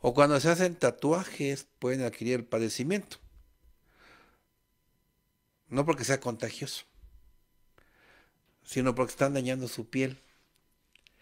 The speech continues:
Y el sistema inmune, pues, digamos, se descal-,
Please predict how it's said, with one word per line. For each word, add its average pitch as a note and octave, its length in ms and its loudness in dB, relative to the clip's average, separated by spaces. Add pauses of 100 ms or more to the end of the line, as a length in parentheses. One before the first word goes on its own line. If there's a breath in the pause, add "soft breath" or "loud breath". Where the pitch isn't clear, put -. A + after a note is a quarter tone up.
(160 soft breath)
Y - 80 -2
el A2 80 2
sistema A2 340 -2
inmune, C#3 340 0
pues, - 460 -12 (1700)
digamos, C3+ 340 2
se A2+ 180 0
descal-, G#2+ 380 0